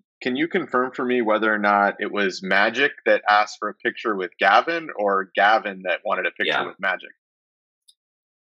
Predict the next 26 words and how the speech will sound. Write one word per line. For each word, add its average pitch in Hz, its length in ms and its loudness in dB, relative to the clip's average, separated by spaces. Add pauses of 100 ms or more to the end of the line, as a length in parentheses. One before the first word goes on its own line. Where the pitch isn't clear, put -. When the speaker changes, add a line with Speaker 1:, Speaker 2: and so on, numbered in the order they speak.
(160)
Speaker 1:
Which 113 200 0
way 113 160 6
is - 20 4
that? 95 100 0
Speaker 2:
Strong, 90 480 2 (520)
strong 95 400 0
belief 85 560 -2
that, 76 220 2 (220)
uh, 60 80 -4 (180)
Magic 78 500 0
is 69 120 -8
not 73 180 2
asking 73 360 -2
Gavin 69 340 -2
for 67 140 -4
a - 20 -18
picture. 71 400 -4 (280)
That'd 87 140 2
be 107 100 4
like 92 220 4
me 92 220 -6
Speaker 1:
Yeah. 101 80 0
Speaker 2:
coming 82 160 0
up 78 160 0
and, 76 240 -4 (140)
like, 76 160 -2